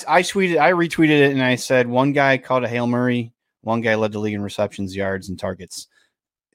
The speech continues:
and absolutely changed outcomes of games." So, all right, we're gonna move on from that one. So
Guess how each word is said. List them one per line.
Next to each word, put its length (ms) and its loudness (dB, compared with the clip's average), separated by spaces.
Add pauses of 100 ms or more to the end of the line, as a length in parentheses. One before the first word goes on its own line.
(240)
and 140 2
absolutely 400 0
changed 640 -2 (280)
outcomes 420 -2
of 140 -12
games." 400 -12 (220)
So, 340 0 (220)
all 80 2
right, 120 0
we're 140 0
gonna 140 4
move 160 6
on 160 6
from 180 2
that 160 4
one. 260 2 (460)
So 540 4